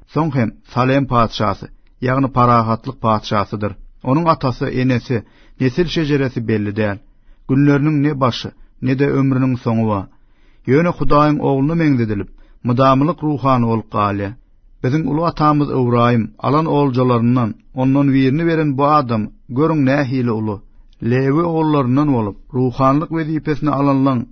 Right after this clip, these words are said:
halkdan, ýagny Ibrahimyň tohumyndan hem bolsalar, öz doganlaryndan mukaddes kanun boýunça ondan birini almaly diýen buýruklary bardy. Emma Melkisedek Lewi neslinden bolmasa-da, wadalar alan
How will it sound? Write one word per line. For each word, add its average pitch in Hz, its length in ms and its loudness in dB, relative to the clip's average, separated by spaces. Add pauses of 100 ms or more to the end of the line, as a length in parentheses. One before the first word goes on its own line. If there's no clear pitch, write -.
halkdan, 123 560 -2 (220)
ýagny 135 380 0
Ibrahimyň 131 440 0
tohumyndan 147 580 -2
hem 156 220 0
bolsalar, 107 460 -2 (160)
öz 156 280 0
doganlaryndan 131 680 2 (120)
mukaddes 120 520 -6
kanun 139 460 0
boýunça 120 360 -2 (380)
ondan 139 380 2
birini 127 280 2
almaly 139 400 2
diýen 127 260 0
buýruklary 117 500 0
bardy. 107 360 -2 (360)
Emma 139 320 2
Melkisedek 135 680 -2 (300)
Lewi 135 340 2
neslinden 147 560 -2
bolmasa-da, 135 540 -2 (360)
wadalar 131 540 2
alan 165 280 0